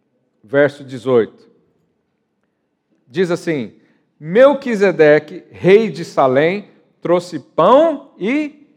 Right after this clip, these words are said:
vinho. Era sacerdote do Deus Altíssimo." Olha que interessante.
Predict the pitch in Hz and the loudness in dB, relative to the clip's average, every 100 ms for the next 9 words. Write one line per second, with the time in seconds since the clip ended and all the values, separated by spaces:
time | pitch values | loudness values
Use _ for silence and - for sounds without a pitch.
0 | _ _ 107 110 143 165 151 131 107 87 | _ _ _ -8 -6 -4 -4 -2 -2 -6
1 | _ _ _ _ 127 147 160 139 - - | _ _ _ _ 2 4 4 0 -4 -6
2 | 180 208 208 - 156 127 127 156 170 - | -2 -2 -2 0 0 2 2 4 2 -2
3 | 156 135 120 117 151 185 202 - - _ | -14 -10 -6 0 0 0 -2 -8 -20 _
4 | _ 151 147 - _ 147 135 - 117 131 | _ -8 -8 -10 _ -16 -16 -20 -20 -16
5 | 214 - 151 143 120 - 160 131 _ | -16 -16 -8 -6 -6 -6 -8 -8 _